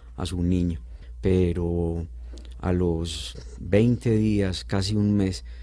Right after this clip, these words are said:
em, los paramilitares se tomaron el municipio de Granada y mataron a dieciocho, mataron a dieciocho pobladores de Granada, incluyendo el sacristán del pueblo y un niño.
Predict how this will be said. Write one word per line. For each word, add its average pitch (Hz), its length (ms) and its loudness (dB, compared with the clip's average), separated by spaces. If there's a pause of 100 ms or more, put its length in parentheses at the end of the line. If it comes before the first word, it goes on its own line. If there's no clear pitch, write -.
(260)
em, 80 500 -4
los 87 220 -6
paramilitares 90 800 -2
se 104 80 -2
tomaron 90 480 0
el 92 80 0
municipio 87 600 -2
de 92 120 4
Granada 85 540 0 (340)
y 87 680 -4 (400)
mataron 107 480 4
a 113 80 6
dieciocho, 101 600 4 (220)
mataron 104 500 2
a 101 60 2
dieciocho 92 520 0
pobladores 92 640 2
de 95 100 0
Granada, 90 500 -2
incluyendo 92 520 -2
el 95 60 -4
sacristán 90 560 -4
del 95 160 -2
pueblo 101 380 2
y 92 80 2
un 92 180 2
niño. 92 340 2